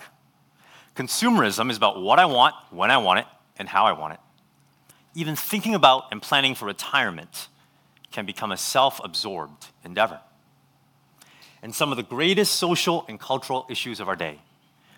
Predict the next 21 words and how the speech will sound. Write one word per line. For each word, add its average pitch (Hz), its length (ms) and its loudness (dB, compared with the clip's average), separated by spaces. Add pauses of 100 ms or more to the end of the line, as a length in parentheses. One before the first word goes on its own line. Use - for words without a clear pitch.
(120)
abortion, 147 760 0
euthanasia, 110 680 0 (380)
gender 123 240 0
identity, 104 500 0 (240)
sexual - 380 -4
orientation, 98 600 -10 (360)
is 117 200 -10 (160)
all 175 400 4
a - 100 0
fight - 720 -4 (100)
for - 200 -16
autonomy 98 760 -2 (100)
and 95 140 -16
self-definition. - 800 -4 (600)
It 123 100 -4
is 120 120 0
in 117 120 -6
direct 113 420 4
opposition 95 840 -4 (480)
to 101 140 -16
God. 104 360 -8